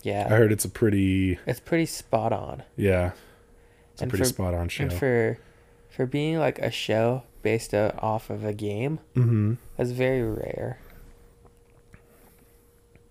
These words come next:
Speaker 2: Yeah. Yeah, but because they, I don't know, I feel like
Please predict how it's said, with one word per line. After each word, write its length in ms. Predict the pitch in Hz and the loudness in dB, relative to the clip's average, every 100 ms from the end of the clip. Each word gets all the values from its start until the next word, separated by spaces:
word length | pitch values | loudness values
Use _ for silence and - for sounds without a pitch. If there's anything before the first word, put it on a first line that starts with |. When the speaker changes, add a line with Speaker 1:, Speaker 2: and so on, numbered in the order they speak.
| - - _ - - - - - | -20 -20 _ -20 -14 -14 -14 -2
Speaker 2:
Yeah. 420 | 135 151 131 123 - - - _ - | 6 6 6 4 -2 -12 -20 _ -4
Yeah, 260 | 110 104 | 0 2
but 240 | 101 107 104 | 2 2 4
because 320 | 110 123 107 | 4 4 4
they, 220 | 107 95 - _ _ _ _ | 4 2 -2 _ _ _ _
I 60 | - | -2
don't 160 | 113 | 0
know, 240 | 90 92 101 | 0 0 0
I 80 | 95 | 0
feel 160 | 123 | 2
like 320 | 117 104 - | 2 2 -8